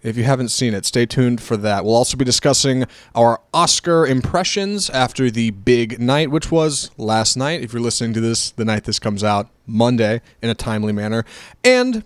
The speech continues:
the news. Yes, first things first, Annihilation on Netflix. This is an article out of IndieWire. It says, "Moviegoers need to take responsibility for Paramount's controversial deal regarding Alex Garland's science fiction thriller,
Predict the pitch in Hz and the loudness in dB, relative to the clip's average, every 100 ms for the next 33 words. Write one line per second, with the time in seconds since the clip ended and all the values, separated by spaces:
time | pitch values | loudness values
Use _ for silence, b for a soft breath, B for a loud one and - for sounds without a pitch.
0 | _ 127 156 226 226 170 123 104 104 139 | _ 2 4 6 6 6 2 -2 -2 2
1 | 151 113 - - 208 202 214 202 - 160 | 2 2 -2 2 2 4 2 0 -2 0
2 | 165 156 - 151 147 165 214 202 196 - | 2 2 -2 -2 2 4 4 4 2 2
3 | 175 170 147 147 139 135 131 - - 107 | 0 0 2 2 2 2 0 -2 -10 -12
4 | 101 - 107 113 143 208 127 127 - 123 | -8 -8 -6 -6 -8 -2 0 0 0 0
5 | 113 104 135 151 151 135 127 120 120 120 | 0 -2 -4 -2 2 4 4 4 0 -2
6 | B B B B 135 - 143 120 131 220 | B B B B -4 0 2 2 4 4
7 | 254 226 240 240 185 156 151 127 160 170 | 4 4 4 4 2 -2 -4 0 0 0
8 | 151 - 170 190 175 175 170 151 160 - | -2 0 0 0 -2 -2 0 -2 -4 -4
9 | 151 156 156 151 147 - - - 143 156 | -2 0 0 -2 -2 -6 -8 -4 -2 0
10 | - 135 135 127 127 117 107 123 123 127 | -2 2 2 4 2 2 2 2 2 2
11 | 113 117 113 113 123 127 - - 120 120 | 0 0 0 -2 -6 -8 -8 -4 -4 -4
12 | 110 - 127 131 - 135 - - 104 - | -4 0 0 0 -2 -4 -4 -4 -4 -6
13 | 113 143 185 202 | -2 0 2 0